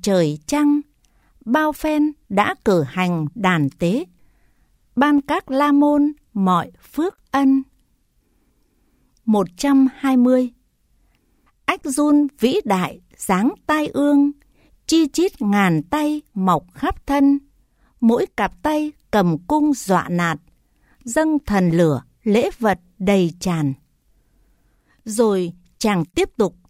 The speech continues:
tả cảnh huy hoàng của các bà la môn, cùng các lễ vật tối cao sang phải được đem cúng dường cho họ như thế nào. Một trăm hai mươi mốt.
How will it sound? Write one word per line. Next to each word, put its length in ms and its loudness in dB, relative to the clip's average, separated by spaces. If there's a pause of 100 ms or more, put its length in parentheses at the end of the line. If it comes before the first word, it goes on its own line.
(100)
tả 200 -4 (100)
cảnh 320 0
huy 300 -2
hoàng 400 -4 (280)
của 140 0
các 280 -8
bà 180 -2
la 200 -4
môn, 320 2 (800)
cùng 260 0
các 220 -4
lễ 280 0
vật 180 -2 (240)
tối 320 0
cao 220 -2
sang 400 0 (420)
phải 160 0
được 280 -2
đem 260 2
cúng 320 -2
dường 340 -2
cho 200 -2
họ 360 -2 (240)
như 320 2 (100)
thế 180 -2
nào. 400 -2 (1600)
Một 260 0 (100)
trăm 320 0 (100)
hai 180 -4
mươi 140 4
mốt. 260 0